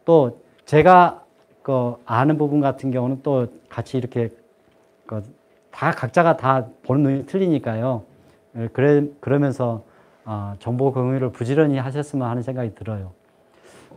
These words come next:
제가, 예, 노린재 같은 경우는 지금 뭐 만약에 이제 성충이 너무 많을 경우에는, 어, 저기 그 한 줄 건너서라도 이렇게 하고, 어,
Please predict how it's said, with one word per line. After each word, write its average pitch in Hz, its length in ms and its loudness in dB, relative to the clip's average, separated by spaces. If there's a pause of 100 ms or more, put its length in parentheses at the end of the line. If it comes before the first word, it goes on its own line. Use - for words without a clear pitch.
(300)
제가, 127 260 -6 (420)
예, 117 40 -10
노린재 127 480 0
같은 156 260 0
경우는 143 500 0 (380)
지금 131 480 0 (380)
뭐 113 340 -6
만약에 139 360 0
이제 127 180 -4
성충이 170 680 0 (200)
너무 147 220 2
많을 151 340 6
경우에는, 139 640 2 (520)
어, 110 440 -4 (260)
저기 123 280 -2
그 113 280 -6 (100)
한 196 180 -2
줄 202 140 2
건너서라도 151 640 4
이렇게 123 280 -4 (200)
하고, 165 480 -4 (480)
어, 113 340 -6